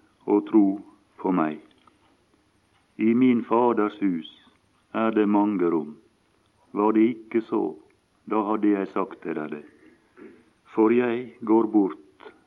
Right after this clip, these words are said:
for å berede eder sted. Og når jeg er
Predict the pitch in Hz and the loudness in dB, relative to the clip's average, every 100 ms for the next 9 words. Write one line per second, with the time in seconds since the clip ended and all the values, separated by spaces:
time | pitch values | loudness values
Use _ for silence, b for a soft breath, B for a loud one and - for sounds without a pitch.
0 | _ _ 120 117 113 - 104 95 107 107 | _ _ 0 0 -2 -6 -4 0 2 2
1 | 101 87 87 85 87 85 - _ _ - | -2 -2 -2 -2 -6 -10 -18 _ _ -4
2 | 85 78 78 - b b b b b b | -2 -2 -6 -18 b b b b b b
3 | b _ - 98 101 107 107 117 117 127 | b _ -4 0 2 2 0 -2 -4 -6